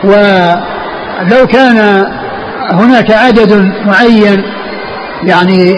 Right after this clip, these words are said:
يزاد فيه على الواحدة لبينه الرسول صلى الله عليه وسلم، قال: "ما كتب عليكم الحج فحجوا". فلما سأل هذا السائل بها-، هذا السؤال غضب، كما جاء في بعض الروايات أنه غضب رسول الله صلى الله عليه وسلم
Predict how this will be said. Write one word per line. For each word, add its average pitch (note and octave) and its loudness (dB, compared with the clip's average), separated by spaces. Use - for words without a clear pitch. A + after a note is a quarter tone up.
يزاد G3 4
فيه G#3 4
على G3 2
الواحدة A3 2
لبينه B3+ 2
الرسول A#3+ 2
صلى A#3+ 2
الله A3+ 2
عليه G#3 2
وسلم، F#3 0
قال: G#3+ 2
"ما B3+ 4
كتب A#3 2
عليكم A#3+ 4
الحج A#3 2
فحجوا". G#3+ 2
فلما A3 2
سأل G#3+ 2
هذا G3 2
السائل F#3+ 2
بها-، F#3+ 0
هذا F#3+ 2
السؤال G3+ 0
غضب، G#3+ 2
كما F#3 0
جاء F3+ 2
في E3 0
بعض F#3 2
الروايات F#3 2
أنه G3 2
غضب A3 4
رسول - -
الله F#3 2
صلى G3 0
الله F#3+ 2
عليه F#3+ 0
وسلم E3+ -2